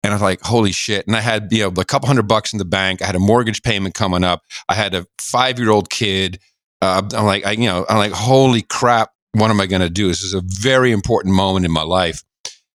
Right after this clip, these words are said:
And, and two things, uh, happened. A, a week later, that was resolved. They hired me back for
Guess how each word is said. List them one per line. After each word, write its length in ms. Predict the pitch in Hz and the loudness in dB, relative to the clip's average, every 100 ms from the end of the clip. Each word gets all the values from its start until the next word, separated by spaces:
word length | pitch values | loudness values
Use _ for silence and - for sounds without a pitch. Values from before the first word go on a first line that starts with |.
| _ | _
And, 200 | 80 101 - | -6 -6 -6
and 300 | 98 95 85 | -4 -2 -4
two 160 | - 196 | -6 -6
things, 600 | - 151 131 101 - - - | -2 -2 -2 -4 -6 -12 -4
uh, 160 | 92 87 | -2 0
happened. 300 | 95 101 117 | 0 0 0
A, 140 | 127 | 2
a 20 | |
week 200 | 139 170 | 2 2
later, 300 | 139 143 127 | 0 2 2
that 160 | 113 107 | 0 0
was 160 | 104 | 0
resolved. 380 | 104 101 104 104 | -2 0 2 2
They 100 | 98 | 2
hired 320 | 92 101 104 | 2 0 2
me 60 | 101 | 0
back 340 | 87 92 98 | 0 0 -2
for 240 | - 95 | -4 -4